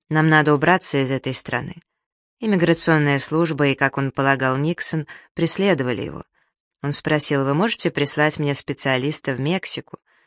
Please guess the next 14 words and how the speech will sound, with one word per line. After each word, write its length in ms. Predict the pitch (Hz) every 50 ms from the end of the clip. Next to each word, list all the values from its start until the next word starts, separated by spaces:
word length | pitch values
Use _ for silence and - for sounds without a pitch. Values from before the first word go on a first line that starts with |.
| _ _ _ _ _ _ -
Я 140 | 156 156 160
ответил: 400 | 151 - 143 143 135 - - 143
«Я 180 | 151 185 190 165
не 100 | 151 143
могу 280 | 139 135 135 135 165
этого 320 | 196 185 160 - 135 135 131
сделать, 400 | 123 127 139 135 131 131 135 131
Джон». 340 | 131 131 135 139 139 143 _ _ _ _ _ _ _ _ _ _ _ _ _ -
У 60 | 214
нас 160 | 220 208 185
было 180 | 165 185 175 165
слишком 460 | 160 - 170 175 165 - - - 151 151
много 260 | 147 147 143 135 131
пациентов, 760 | - 147 - - - 165 165 156 139 123 - 143 - -